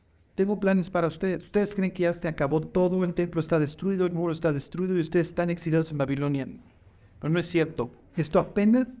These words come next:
está empezando, muchachos, y van a regresar y van a reconstruir."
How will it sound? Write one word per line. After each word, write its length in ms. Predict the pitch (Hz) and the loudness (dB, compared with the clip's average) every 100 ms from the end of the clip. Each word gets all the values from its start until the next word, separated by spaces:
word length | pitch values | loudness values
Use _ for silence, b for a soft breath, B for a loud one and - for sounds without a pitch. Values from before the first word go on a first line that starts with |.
| - | -18
está 240 | - - | -8 -2
empezando, 500 | 151 151 139 139 131 | -2 -2 -2 -2 -2
muchachos, 540 | 127 120 - - - - | -4 -6 -8 -8 -14 -8
y 80 | 175 | -2
van 220 | 151 156 | 2 4
a 60 | 160 | 4
regresar 680 | 139 120 120 - 160 165 - | 2 0 -4 -2 -2 -2 -8
y 80 | 170 | -2
van 180 | 147 143 | 0 2
a 60 | 139 | 0
reconstruir." 640 | 127 - - - - 151 | -4 -8 -12 -12 -14 -14